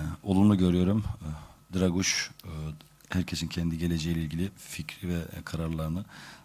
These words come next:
daha henüz bunları konuşmadık. Şu an bizim odaklanmamız gereken şey, o söylediğim normalleşmeyi sağlayacak puan ve puanları kazanmak. Bu gerçekçi bir yaklaşım bence. Sonrasında da hedefimiz olan kupaya tamamıyla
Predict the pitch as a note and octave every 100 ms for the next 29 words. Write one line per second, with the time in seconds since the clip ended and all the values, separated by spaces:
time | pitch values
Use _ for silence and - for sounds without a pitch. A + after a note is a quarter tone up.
0 | - - E2 D#2+ D#2+ E2 E2 E2 - E2+
1 | - D#2+ A#2+ - - - - - F2+ F2
2 | E2+ F2+ E2+ E2+ - F2 F2 F2 D#2+ E2
3 | D#2 E2 - G#2 G#2 - - - - E2
4 | - F2 E2+ F2 F2 E2+ F2 F2 F2 D#2+
5 | F2 E2+ - E2+ E2+ E2 - - E2 D#2+
6 | D#2 E2+ E2 D#2+ D#2 D#2+ E2 F#2+ A#2+ -
7 | - - - F#2 D#2 F2 - F2 - F2
8 | E2 - - - B2 - - - - -
9 | E2 D#2 E2 A2 - F2+ D2+ - - F#2+
10 | F2+ - F2 F#2+ A2+ - - F#2 F2+ F2+
11 | F2 E2+ E2+ D#2+ D#2 - E2+ G2 A2+ -
12 | - F2+ F2 D#2+ F2+